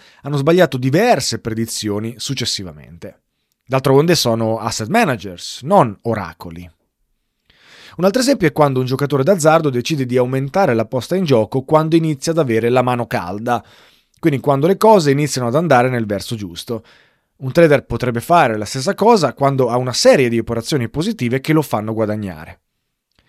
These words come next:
Ecco, questo sarebbe un errore derivante da una distorsione cognitiva.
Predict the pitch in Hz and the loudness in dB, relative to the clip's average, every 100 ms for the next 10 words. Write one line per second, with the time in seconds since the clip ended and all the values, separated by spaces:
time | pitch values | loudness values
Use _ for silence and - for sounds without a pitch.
0 | _ _ _ _ - 139 120 190 233 - | _ _ _ _ -6 -6 0 4 4 2
1 | 185 - 135 127 123 135 151 131 120 120 | -2 0 2 2 0 0 2 2 2 0
2 | - - _ 123 151 147 113 117 113 127 | -6 -20 _ 2 4 4 2 -2 -4 -4
3 | 113 113 113 - _ - 139 120 113 - | 0 0 0 -6 _ -4 -2 0 -2 -2
4 | 123 - 107 101 107 - 123 117 98 - | -4 -2 -4 -4 -8 -12 -12 -12 -14 -20
5 | 69 85 | -20 -20